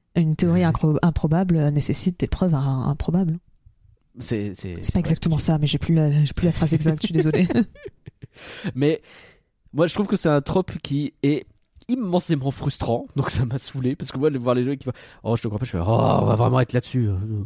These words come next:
Speaker 2: avec le, oh, en fait, vous aviez raison, oh là là, excusez-nous. »
Speaker 1: <laughs>
Speaker 2: Bon, c'est, c'est saoulant, euh... Et, et bref, ça fait partie des trucs qui m'ont plus saoulé qu'autre chose. Mais, et à côté de ça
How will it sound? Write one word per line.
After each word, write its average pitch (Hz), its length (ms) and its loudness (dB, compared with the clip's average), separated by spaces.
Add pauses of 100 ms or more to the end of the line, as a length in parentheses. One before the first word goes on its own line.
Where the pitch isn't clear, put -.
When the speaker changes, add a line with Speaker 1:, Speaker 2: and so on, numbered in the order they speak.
Speaker 2:
avec 110 220 -2
le, 113 120 -4
oh, 202 380 2
en 165 40 4
fait, 214 140 -2
vous 151 160 -4
aviez 135 220 0
raison, 160 360 -4
oh 135 120 0
là 147 100 0
là, 151 300 -2
excusez-nous. » 143 560 0
Speaker 1:
<laughs> - 60 -6
Speaker 2:
Bon, 107 100 -2 (460)
c'est, - 240 -4
c'est 110 140 -2
saoulant, 123 540 0
euh... 92 520 -2 (440)
Et, 71 420 -10
et 123 40 -2
bref, 127 180 0
ça 123 100 0
fait 113 60 -2
partie 117 200 0
des 123 40 -2
trucs - 120 -6
qui - 80 -4
m'ont 117 100 0
plus 120 120 -6
saoulé 123 220 -2
qu'autre 117 160 -2
chose. 95 120 -8 (380)
Mais, 156 440 2
et 151 80 4
à 147 60 2
côté 175 220 0
de - 60 -10
ça 214 280 0